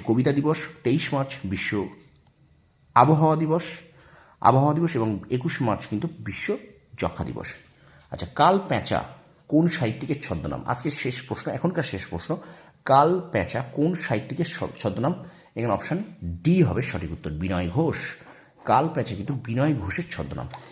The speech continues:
এবার আমরা যদি দেখি বিমল ঘোষ, বিমল ঘোষের ছদ্মনাম কি? না, মৌমাছি। বিমল ঘোষের ছদ্মনাম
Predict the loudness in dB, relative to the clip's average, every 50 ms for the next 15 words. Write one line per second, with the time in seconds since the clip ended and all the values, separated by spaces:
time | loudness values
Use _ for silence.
0 | -16 -8 -4 0 2 2 2 2 0 0 -2 0 0 0 0 0 0 -2 -2 2
1 | 4 6 6 6 6 4 2 -2 -4 -8 -8 -10 -12 -14 -10 -10 -6 -2 2 2
2 | 2 2 2 0 -2 -4 -4 -4 -10 -10 -6 -4 -4 -4 -4 -6 -4 -4 -2 0
3 | 0 0 0 0 0 0 0 0 2 2 2 2 2 2 2 2 2 0 0 -2
4 | -4 -6 -12 -14 -14 -16 -18 -20 _ _ _ _ _ _ _ _ _ _ _ _
5 | _ _ _ _ _ _ _ _ _ _ _ _ -8 -6 -6 -4 -2 -2 2 2
6 | 4 4 4 2 0 -2 -4 -4 -4 -6 -6 -6 -8 -6 -6 -4 -2 0 2 2